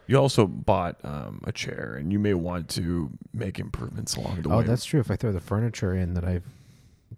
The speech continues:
Speaker 2: done to store the stuff that I got,
Speaker 1: Oh, that too.
Speaker 2: then, yeah, we're actually closer to two thousand then.
Speaker 1: And that's just for now. I mean, you have, like,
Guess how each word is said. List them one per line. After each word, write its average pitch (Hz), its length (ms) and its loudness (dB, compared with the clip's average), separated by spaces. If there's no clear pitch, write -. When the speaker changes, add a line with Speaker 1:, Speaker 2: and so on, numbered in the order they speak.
Speaker 2:
done 87 220 0
to - 60 -10
store 95 540 0
the 87 280 0
stuff - 360 -2
that 98 100 -6
I 90 100 -4
got, 95 300 -4
Speaker 1:
Oh, - 120 2
that 57 180 2
too. - 240 -2
Speaker 2:
then, 87 260 2
yeah, 90 200 2
we're 87 160 2
actually 95 240 -6
closer - 320 -2
to - 20 -2
two - 140 -14
thousand 98 400 -2
then. 101 160 -4
Speaker 1:
And 120 140 2
that's 139 160 4
just 127 180 4
for - 120 -4
now. 90 400 -2
I 95 40 -4
mean, 101 120 2
you 98 100 4
have, 104 300 0
like, 87 420 -6